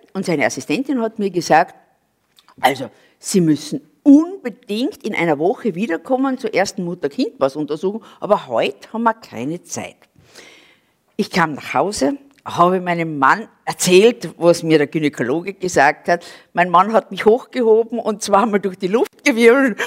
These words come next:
und sofort wieder abgestellt und gesagt, "Oh Gott, ja, du bist ja schwanger, ja, äh, dürfen wir nicht mehr in dieser Form machen." Und du hörst bitte sofort mit dieser Hungerei auf,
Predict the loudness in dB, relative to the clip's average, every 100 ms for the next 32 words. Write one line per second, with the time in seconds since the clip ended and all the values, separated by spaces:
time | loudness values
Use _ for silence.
0 | 2 4 4 2 2 4 6 6 4 0
1 | 0 4 2 2 2 2 4 2 0 0
2 | -6 -8 0 2 2 2 4 4 4 4
3 | 4 2 -2 -4 2 2 4 2 2 2
4 | 4 4 4 4 4 4 4 4 2 4
5 | 4 4 4 4 4 -2 -4 -6 _ _
6 | _ _ 2 4 4 2 -14 -20 _ _
7 | -6 2 4 4 0 -6 -2 -2 0 -2
8 | -2 0 0 0 -8 -10 -10 -8 -4 -2
9 | -2 -2 0 2 2 -2 -10 -18